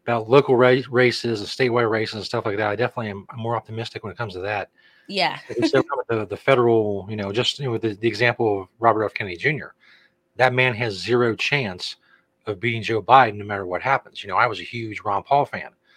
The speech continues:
Speaker 1: but looking back on it, he had zero chance of getting through the Republican machine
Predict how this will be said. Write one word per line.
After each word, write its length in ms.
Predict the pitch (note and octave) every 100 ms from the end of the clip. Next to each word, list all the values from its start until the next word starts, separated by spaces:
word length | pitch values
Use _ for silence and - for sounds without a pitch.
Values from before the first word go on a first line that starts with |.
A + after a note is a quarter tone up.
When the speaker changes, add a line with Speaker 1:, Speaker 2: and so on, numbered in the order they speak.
| _ _
Speaker 1:
but 120 | A2 A#2
looking 240 | A2 F#2+
back 260 | B2+ D#3 G#2
on 140 | F#2+
it, 80 | F2+
he 140 | C#3+
had 100 | C3
zero 400 | F#2+ F2+ A2+ G#2+
chance 540 | F#2 - D3+ - - - _ _ _ _
of 300 | G#2+ G2+ F#2+
getting 280 | A#2+ C3 A#2+
through 640 | - A2 C3+ A2+ G2+ F#2+ - _ _ _ _
the 60 | G#2+
Republican 500 | A2+ C#3 A#2+ - G#2+
machine 640 | F#2+ - D#3 A2 F2 F2+